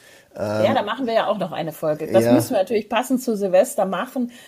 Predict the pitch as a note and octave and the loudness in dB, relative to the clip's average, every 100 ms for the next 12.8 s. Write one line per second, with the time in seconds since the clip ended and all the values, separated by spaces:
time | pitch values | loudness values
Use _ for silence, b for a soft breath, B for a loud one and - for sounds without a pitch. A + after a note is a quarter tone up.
0 | - A#3+ A#3+ A3 - F#3+ A#3 A#3 G#3 G#3 | -4 0 2 0 -2 0 2 2 2 0
1 | G#3+ G3+ G3+ G3+ G3 F#3+ B3 A3+ A3+ G3 | 0 4 6 6 4 2 0 0 2 2
2 | G3+ G#3 G#3+ A#3 A#3 A#3+ - G3+ G#3 G#3 | 0 -2 -2 0 0 -2 0 0 0 -2
3 | F#3+ F#3 G3+ G3+ F3 F#3 - G3+ G3+ F#3+ | 0 4 4 4 2 0 0 0 0 0
4 | F#3+ F#3+ F#3+ G3 G3+ F#3+ F#3+ F#3+ F#3 F#3 | 0 0 -2 -2 -4 2 4 4 2 -6
5 | B B - G#3+ - - - G3+ G3+ F3+ | B B -2 -2 -2 -4 6 8 8 6
6 | F3+ F3 F3+ C#4 E4 A#3 G#3 - G#3+ B3+ | -2 2 6 8 8 6 6 6 6 4
7 | B3+ A3 G3+ A#3+ C#4+ - G#3 G#3+ C#4 A#3+ | 4 2 4 6 6 4 2 2 4 2
8 | A3 C4+ - C4+ A#3 B3+ A3 G#3+ A3 - | 2 0 2 2 2 4 4 4 0 -6
9 | - G3 G#3 G3+ - F#3 F#3+ - F3+ G3 | -4 0 2 0 2 2 2 0 0 0
10 | D#3+ - D3+ - D#3 C#3+ E3 E3 E3+ F3 | -2 0 -2 -2 0 0 0 -4 -4 -4
11 | F3+ G#2 B2+ C#3 E3 E3+ G3+ G3 - E3+ | -2 2 4 2 -2 -4 0 0 2 0
12 | D#3 - D3+ D3 D#3 D#3+ E3 D#3 | -2 -8 -6 -6 -6 -8 -10 -12